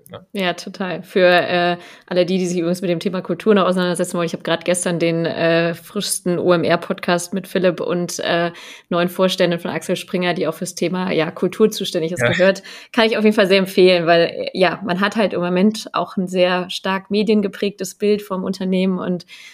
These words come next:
Speaker 2: sie hat, finde ich, ähnlich wie du auch nochmal aufgezeigt, ähm, man sieht oft eben nur das, was man vielleicht auch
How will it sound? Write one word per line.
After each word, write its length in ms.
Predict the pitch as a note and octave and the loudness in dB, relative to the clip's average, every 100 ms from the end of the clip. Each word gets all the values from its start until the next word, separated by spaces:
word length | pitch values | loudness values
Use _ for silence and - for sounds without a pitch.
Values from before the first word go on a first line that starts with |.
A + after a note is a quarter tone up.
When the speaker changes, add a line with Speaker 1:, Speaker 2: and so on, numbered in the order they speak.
| _ | _
Speaker 2:
sie 160 | - F#3+ | 0 2
hat, 100 | F#3 | 2
finde 220 | G3 F3+ | 0 0
ich, 240 | F3 - | 0 -2
ähnlich 240 | F3+ F3 - | -4 -4 -6
wie 60 | |
du 160 | F3 G3 | 0 2
auch 40 | |
nochmal 220 | F3 E3+ F3 | 2 0 -4
aufgezeigt, 640 | - E3 - F3 E3+ - - | -6 -8 -2 -2 -4 -12 -10
ähm, 480 | - - F#3 F3+ - | -6 -4 -4 -6 -10
man 220 | - F#3 E3+ | -8 -4 0
sieht 220 | G3 - | -2 0
oft 200 | F#3+ - | -4 -2
eben 160 | F#3 F3+ | -2 0
nur 120 | F3 | 2
das, 260 | F3 F3 | 2 0
was 160 | F#3 E3+ | -2 -6
man 160 | E3 E3 | -6 -8
vielleicht 440 | - E3+ E3 - | -10 -4 -4 -4
auch 160 | - | -12